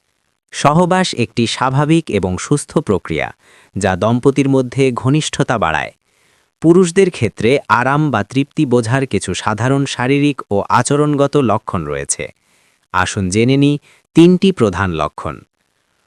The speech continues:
প্রথম লক্ষণ, দ্রুত শ্বাস-প্রশ্বাস এবং হৃৎস্পন্দনের বৃদ্ধি। সহবাসের সময় যদি পুরুষের শ্বাস দ্রুত হয়ে যায়, হৃৎস্পন্দন বাড়ে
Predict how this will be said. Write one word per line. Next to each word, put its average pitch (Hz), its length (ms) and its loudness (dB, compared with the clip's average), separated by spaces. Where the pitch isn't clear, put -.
প্রথম 170 360 4
লক্ষণ, 85 440 -2
দ্রুত 131 400 4
শ্বাস-প্রশ্বাস 143 840 -2
এবং 95 280 -2
হৃৎস্পন্দনের 139 840 0
বৃদ্ধি। 85 460 -6
সহবাসের 165 640 2
সময় 120 440 0
যদি 107 260 0
পুরুষের 139 480 0
শ্বাস 101 400 -2
দ্রুত 117 300 0
হয়ে 135 280 2
যায়, 131 260 0
হৃৎস্পন্দন 139 800 2
বাড়ে 87 280 0